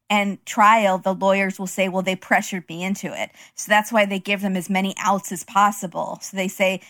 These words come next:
"No, I was wi-," you know, it, they could have walked away at any moment. They kept choosing to pursue this. But I agree, it makes it <laughs> look really suspicious that this is not actually a hitman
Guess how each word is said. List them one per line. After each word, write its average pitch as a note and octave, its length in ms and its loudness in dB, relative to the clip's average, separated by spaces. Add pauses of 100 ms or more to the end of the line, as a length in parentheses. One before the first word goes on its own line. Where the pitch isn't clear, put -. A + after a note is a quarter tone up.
(140)
"No, A#3 200 6
I G#3 260 6
was A3 200 -4
wi-," G#3+ 260 -2
you G#3+ 160 2
know, F#3+ 340 4
it, - 240 -6
they G#3+ 180 -2
could - 260 -2
have G#3 100 -2
walked F#3+ 260 4
away F#3+ 220 0
at D#3 140 -8
any F#3 260 0
moment. F3 500 -2
They G3+ 120 0
kept - 440 -2 (260)
choosing G3 500 -2
to A#3+ 100 -6
pursue F#3+ 420 -6
this. - 440 -8 (300)
But G#3 280 4
I A#3 100 6
agree, G#3+ 540 0
it G#3+ 180 0
makes C4+ 320 2
it D4+ 200 2
<laughs> C4 160 2
look E4+ 280 -2
really G#3 480 0
suspicious G#3+ 920 -6 (220)
that G3 120 -6
this G#3+ 180 -2
is G#3+ 160 -2
not G#3 300 4
actually F#3+ 520 0
a F#3 60 0
hitman F3+ 500 -2